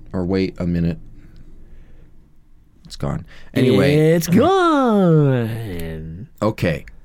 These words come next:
Speaker 1: So the
Speaker 2: Mm-hmm.
Speaker 1: issue, though, with the movie looking the way it does is it appeals to the audience that the movie was probably intended for. It doesn't appeal
Speaker 2: Doesn't
Speaker 1: more to a
Speaker 2: age
Speaker 1: wa-
Speaker 2: well, does
Speaker 1: it
Speaker 2: it?
Speaker 1: doesn't. It's dated,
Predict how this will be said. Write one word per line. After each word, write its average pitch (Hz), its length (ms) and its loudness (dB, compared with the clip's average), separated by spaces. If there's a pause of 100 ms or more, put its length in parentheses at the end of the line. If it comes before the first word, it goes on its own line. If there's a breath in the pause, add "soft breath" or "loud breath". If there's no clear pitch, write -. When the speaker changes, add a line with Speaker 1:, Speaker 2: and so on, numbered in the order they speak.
(340)
Speaker 1:
So 120 260 0
the 110 100 0
Speaker 2:
Mm-hmm. - 180 0
Speaker 1:
issue, 156 300 2
though, 101 340 2
with 98 300 0
the 98 80 0
movie 101 800 2 (440)
looking 110 320 -2
the 113 80 -2
way 104 200 0
it 87 120 -6
does 85 320 -2
is 87 140 -4
it 90 100 -2
appeals 101 680 -4 (580)
to 92 480 0 (1040)
the 98 140 -2
audience 101 420 -2
that 90 120 -2
the 95 60 -2
movie 104 280 0
was 92 140 -6
probably 92 280 -4
intended 87 460 -2
for. - 320 -8 (180)
It 82 140 -6
doesn't 110 280 -2
appeal 104 400 -2
Speaker 2:
Doesn't 170 240 0
Speaker 1:
more 190 140 0
to 160 160 2
a 160 80 4
Speaker 2:
age 165 120 0
Speaker 1:
wa- - 100 0
Speaker 2:
well, 110 200 -4
does 123 300 -4
Speaker 1:
it - 20 -2
Speaker 2:
it? 123 40 0
Speaker 1:
doesn't. 135 280 -2 (260 loud breath)
It's 92 200 -2
dated, 110 580 0